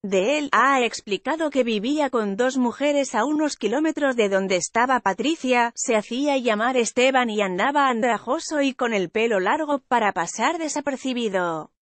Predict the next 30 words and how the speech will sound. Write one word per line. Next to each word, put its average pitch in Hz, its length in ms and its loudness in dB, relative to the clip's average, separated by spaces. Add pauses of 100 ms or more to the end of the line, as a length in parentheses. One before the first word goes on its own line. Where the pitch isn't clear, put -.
(640)
Los 233 300 0
padres 285 400 0
de 226 120 0
Patricia 247 680 0
no 208 140 -2
sospechaban 247 840 -2
que 247 140 -2
su 202 160 -2
hija 269 320 -2
tuviera 240 480 -2
relación 247 680 0
con 208 300 0
esa 294 260 0
secta 240 540 0
antes 277 400 0
de 226 80 0
marcharse, 185 880 -2
pero 226 220 4
Aguilar 208 440 0
ha 262 120 0
comentado, 196 880 0
"A 202 140 0
toro 214 340 0
pasado, 254 680 -2
te 190 160 0
das 190 260 -4
cuenta 285 420 0
de 247 100 -2
las 208 220 0
cosas". 175 720 -4